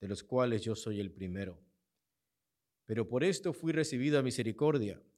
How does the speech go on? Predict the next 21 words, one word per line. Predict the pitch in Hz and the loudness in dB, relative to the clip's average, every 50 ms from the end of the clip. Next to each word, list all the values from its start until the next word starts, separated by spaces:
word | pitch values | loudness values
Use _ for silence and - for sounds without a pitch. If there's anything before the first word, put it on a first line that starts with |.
| _ _ _ _ _ _ _ _ | _ _ _ _ _ _ _ _
para | 117 110 104 104 | 2 4 4 2
que | - 110 | 0 -4
Jesucristo | - - 95 - 110 - - 143 180 185 - - - 170 151 | -6 -6 -8 -8 -6 -2 0 2 2 2 0 0 0 2 2
mostrase | 123 113 104 98 - - - - 131 135 139 143 135 - - 101 95 98 - | 2 2 0 0 -4 -6 -4 2 4 6 6 4 4 0 -2 -4 -4 -4 -6
en | - 95 90 90 92 104 | -6 -8 -6 -4 -4 -2
mí | 127 147 135 117 107 - - - _ _ _ _ _ _ | -2 0 0 -2 -2 -4 -8 -18 _ _ _ _ _ _
el | 120 135 160 165 - | 0 0 0 0 -2
primero | - 131 123 123 120 135 139 131 107 98 104 120 147 - _ _ _ _ _ _ _ | -4 -4 -2 0 0 2 2 2 0 0 -4 -6 -10 -14 _ _ _ _ _ _ _
toda | - 143 147 151 151 151 147 | -2 0 0 2 2 2 2
su | 139 - 131 | 0 -2 -4
clemencia, | 123 117 113 120 127 131 131 120 - - 95 - _ _ _ _ _ _ _ _ _ _ _ _ _ _ _ _ _ _ _ _ | -4 -4 -2 -2 -2 -2 -4 -6 -10 -12 -18 -20 _ _ _ _ _ _ _ _ _ _ _ _ _ _ _ _ _ _ _ _
para | - 117 110 107 104 | 0 0 2 2 0
ejemplo | 98 - - 160 165 160 143 110 107 95 95 95 104 113 - - _ - | 0 -2 -2 -2 0 0 -2 -2 -4 -4 -4 -4 -6 -8 -10 -16 _ -6
de | 107 | -4
los | 101 104 98 - | -4 -2 -4 -4
que | - 104 | -4 -6
habrían | 98 95 117 123 131 131 123 | -4 -2 0 0 2 2 0
de | 117 113 | -2 -4
creer | - 107 101 104 110 110 110 110 110 107 - - - _ _ _ _ _ _ _ | -4 -4 -4 -2 0 2 2 2 0 -2 -6 -10 -16 _ _ _ _ _ _ _
en | 95 92 98 | -6 -4 -2
él | 113 127 131 135 135 135 131 | 0 0 0 0 -2 -4 -8